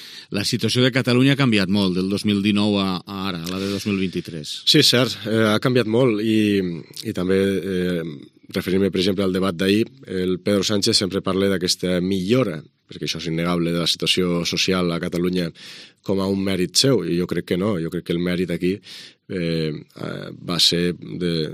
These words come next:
Speaker 2: del, del senyor Rajoy i de, i, i de l'estat de dret, en definitiva, de, del, de la justícia, que és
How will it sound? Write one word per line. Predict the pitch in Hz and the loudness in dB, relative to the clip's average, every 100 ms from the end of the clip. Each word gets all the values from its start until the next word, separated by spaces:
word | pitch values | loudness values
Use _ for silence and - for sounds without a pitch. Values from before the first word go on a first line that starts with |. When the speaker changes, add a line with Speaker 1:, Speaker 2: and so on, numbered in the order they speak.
| - | -10
Speaker 2:
del, | 90 87 82 80 | -8 -6 -4 -4
del | 82 82 | -2 -2
senyor | 87 90 92 90 | 0 0 0 0
Rajoy | 92 - 110 113 | -2 0 0 0
i | 98 87 | -2 -4
de, | 85 80 - - - - | -2 -4 -10 -16 -18 -6
i, | 98 87 82 78 87 - 98 | 0 2 2 -2 -4 -4 -2
i | |
de | 101 | 0
l'estat | 87 - 98 | 0 0 0
de | 82 | 2
dret, | 101 95 _ - | 0 0 _ -6
en | 87 | -4
definitiva, | 80 85 78 95 71 - - - | -2 0 2 2 0 -8 -20 -10
de, | 80 80 78 73 - - | -6 -4 -4 -6 -12 -16
del, | 85 82 82 80 80 76 - | -8 -4 -4 -2 -4 -6 -10
de | - 90 | -6 -4
la | 85 | -2
justícia, | 87 - 98 - 87 | -4 0 2 2 0
que | 85 | -2
és | 82 | -2